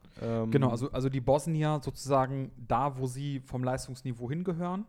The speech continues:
Speaker 1: Genau.
Speaker 2: Ne, also in der Gruppe gut unterwegs, aber dann eben doch gegen die stärkeren Kanadier und Schweizer dann eben unterlegen, beziehungsweise, äh, ein Unentschieden noch mit dabei.
Speaker 1: Ja.
Speaker 2: Ähm, von daher glaube ich, die Bosnier gut auf ihrem Leistungsniveau unterwegs.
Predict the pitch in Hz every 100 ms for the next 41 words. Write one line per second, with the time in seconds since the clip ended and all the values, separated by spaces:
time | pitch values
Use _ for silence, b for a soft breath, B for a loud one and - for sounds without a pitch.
0 | - - 101 104 113 139 139 127 131 123
1 | 139 131 127 160 - 135 120 139 170 -
2 | 131 120 131 127 123 120 131 - 127 127
3 | 127 127 120 - 131 127 127 123 127 123
4 | 127 120 120 - 123 120 120 113 113 117
5 | 120 113 110 127 160 190 B B B -
6 | - 131 127 - 117 110 113 113 113 -
7 | 113 110 107 - 113 123 151 - 160 151
8 | 143 147 147 139 139 175 - B 120 117
9 | - - 123 127 127 - - 120 120 127
10 | 131 127 123 123 - - 123 127 131 127
11 | 120 151 175 131 - 127 123 123 139 127
12 | 131 113 120 117 117 110 131 - -